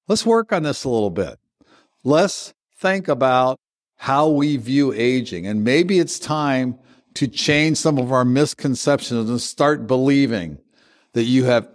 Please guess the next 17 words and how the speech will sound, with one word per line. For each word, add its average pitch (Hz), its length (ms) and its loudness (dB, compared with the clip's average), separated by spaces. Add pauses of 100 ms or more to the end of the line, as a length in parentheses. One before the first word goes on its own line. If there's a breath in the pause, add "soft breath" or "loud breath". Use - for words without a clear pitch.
everything 127 600 -2
you 110 160 0
need 104 480 -6 (260)
to - 140 -6
age 101 500 -2
powerfully. - 680 -4 (1500)
Move 151 360 2 (120)
well, 135 300 2
stay 131 280 -2
healthy, 139 300 2
be 135 160 0
happy, 147 360 2
and 127 100 -2
have 180 160 0
an 196 80 -4
amazing 185 540 0
life. 127 540 -2